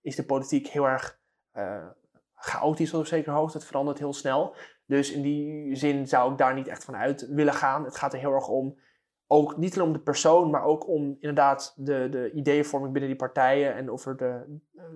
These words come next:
de, de, de geesten, eh,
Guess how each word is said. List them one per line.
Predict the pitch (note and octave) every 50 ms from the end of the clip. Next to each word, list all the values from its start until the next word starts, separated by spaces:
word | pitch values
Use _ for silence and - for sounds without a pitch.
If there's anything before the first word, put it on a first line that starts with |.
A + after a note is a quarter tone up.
| D3+ C#3+ C#3+
de, | C3+ A2 C#3 D3 C3+ D#3 -
de, | _ F3 C#3+ C3 B2+ B2+ C3 D3+
de | -
geesten, | - - - E3 D#3 D#3 D3+ - - C#3 C3 C3 - - _ _ _ _ _ _ _ _
eh, | D3 C3+ C3 B2+ B2+ B2+